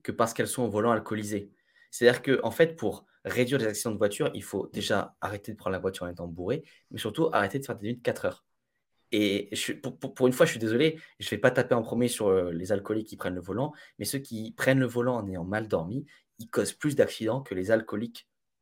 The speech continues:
euh, sur les autoroutes le soir, le matin, le midi, peu importe. Et, euh, et d'ailleurs, tu le vois, euh, quand t'es, euh, quand tu dors mal,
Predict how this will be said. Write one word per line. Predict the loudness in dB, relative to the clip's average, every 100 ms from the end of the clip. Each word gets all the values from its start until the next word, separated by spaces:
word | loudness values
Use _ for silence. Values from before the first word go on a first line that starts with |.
| -2
euh, | 0 0
sur | -2
les | 0
autoroutes | 0 -2 -8 -6
le | -6
soir, | -2 4 6
le | 4
matin, | 0 -2 -2
le | -4
midi, | -4 -8 -10
peu | -2
importe. | -2 -2 -6 -8 -20 _ _ _ _ _ 2
Et, | 8 10
euh, | 8 6
et | 2
d'ailleurs, | 6 6
tu | 4
le | -8
vois, | 2 4
euh, | 4
quand | 2 -4
t'es, | 0 2
euh, | 2 0 -2
quand | -6
tu | -10 -2
dors | -2 0
mal, | 2 2 2